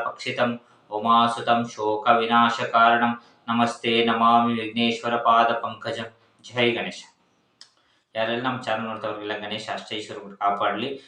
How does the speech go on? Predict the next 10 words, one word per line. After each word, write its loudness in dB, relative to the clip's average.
ನಿಮಗೂ -4
ಮತ್ತು -8
ನಿಮ್ಮ -16
ಕುಟುಂಬದವ್ರನ್ನ -10
ಆಯುರ -4
ಆರೋಗ್ಯ -8
ಐಶ್ವರ್ಯ -10
ಕೊಟ್ಟು -16
ಕಾಪಾಡ್ಲಿ -6
ಅಂತ -10